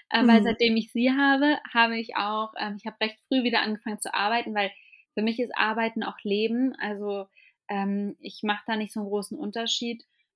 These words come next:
Speaker 1: ähm, weil ich es einfach liebe, was ich tue. Und das bin ich. Und ich könnte mich nicht den ganzen Tag irgendwie hinsetzen und lesen und nix machen sonst. Und ja,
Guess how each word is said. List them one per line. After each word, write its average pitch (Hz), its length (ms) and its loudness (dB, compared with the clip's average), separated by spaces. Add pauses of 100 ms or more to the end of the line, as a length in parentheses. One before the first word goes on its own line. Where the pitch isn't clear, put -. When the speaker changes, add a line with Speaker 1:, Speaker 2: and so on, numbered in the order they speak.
Speaker 1:
ähm, 202 460 -2 (120)
weil 208 180 -4
ich 202 60 -12
es - 80 -20
einfach - 300 -12
liebe, 202 380 -4
was 226 180 -8
ich 226 140 -12
tue. 240 460 -6 (320)
Und 202 100 -8
das 202 220 -8
bin 220 220 4
ich. 262 360 -2
Und 196 260 -6
ich - 140 -10
könnte 254 300 2
mich 226 160 2
nicht 220 220 -2 (340)
den 220 100 0
ganzen 226 280 2
Tag 214 320 -6
irgendwie 214 440 -4
hinsetzen 220 680 -4
und 196 520 -8 (360)
lesen 233 800 2
und 185 320 -14 (120)
nix 311 300 0
machen 233 420 -4
sonst. 220 380 -4
Und 196 160 -10 (300)
ja, - 140 4